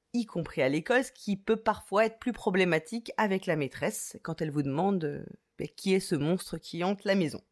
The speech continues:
Le grand a adoré également, et sa présence a permis de driver sa sœur sur la recherche d'indices sans trop d'intervention de ma part. Question timing, j'ai construit des intrigues d'environ vingt minutes, ce qui me paraît adapté pour un enfant de trois ans.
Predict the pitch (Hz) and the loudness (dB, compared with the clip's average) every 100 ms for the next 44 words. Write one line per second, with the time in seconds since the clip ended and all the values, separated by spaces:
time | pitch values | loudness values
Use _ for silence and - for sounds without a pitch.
0 | _ 208 240 247 233 247 240 - 151 156 | _ 4 6 4 2 0 -2 2 4 4
1 | 160 156 160 - 143 147 143 190 294 247 | 2 0 -4 -4 -2 2 2 4 2 2
2 | 165 - 190 247 294 196 170 170 247 214 | 0 0 -2 0 0 0 0 2 2 2
3 | 170 185 196 220 175 139 - 180 233 - | 0 0 0 0 -2 -4 -2 0 0 0
4 | 151 139 196 196 233 165 151 170 247 - | 0 2 0 0 0 0 -2 -2 -4 -4
5 | - 247 - - 208 208 208 175 165 - | 0 0 0 -2 0 0 0 -2 -2 -2
6 | 247 165 - 107 - - _ _ _ 220 | 0 0 -2 -10 -16 -20 _ _ _ 0
7 | 202 190 156 160 185 285 277 220 190 185 | 0 0 0 2 4 2 4 0 0 -4
8 | 214 185 165 160 196 165 151 143 135 127 | -2 0 0 -2 -2 0 0 -2 -2 0
9 | 151 151 208 302 - - 175 151 143 139 | 2 4 4 2 0 0 2 4 4 2
10 | 120 - 254 214 151 139 131 - 233 - | 0 -2 -4 -4 -4 -2 -4 -4 -4 -2
11 | 147 131 | -4 -4